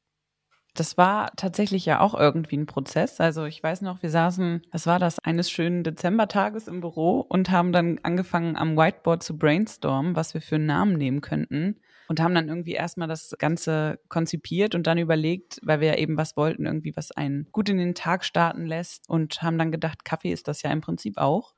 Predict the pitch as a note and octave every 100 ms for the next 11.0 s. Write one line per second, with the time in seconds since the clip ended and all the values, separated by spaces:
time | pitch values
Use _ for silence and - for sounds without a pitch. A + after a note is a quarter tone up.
0 | - F3+ F3+ A3 G#3 G3 G3 G3 F3 F3
1 | G3+ F#3+ F3 - F3 E3+ E3 E3 E3 -
2 | - - - E3 F3 - D#3 - E3 D#3+
3 | - D#3 - - G#3+ - G3 F#3+ - F#3+
4 | G3 F#3+ F#3 F3+ E3+ F3 F3 E3+ E3+ E3+
5 | E3 E3+ - E3+ F3+ E3+ F3 F3 - E3+
6 | D#3+ E3 D#3+ E3 E3+ F3+ - E3 D#3+ D#3+
7 | E3+ E3+ D#3+ D3 F#3+ G#3+ E3+ - D3+ F#3+
8 | G#3 G#3 G3 F3+ F#3 F#3+ F#3 E3 D#3+ -
9 | D3+ D3+ D3+ D3+ D3+ D3+ D3 D3 D#3 D#3
10 | - D#3+ E3 - - - D#3 D#3 - D3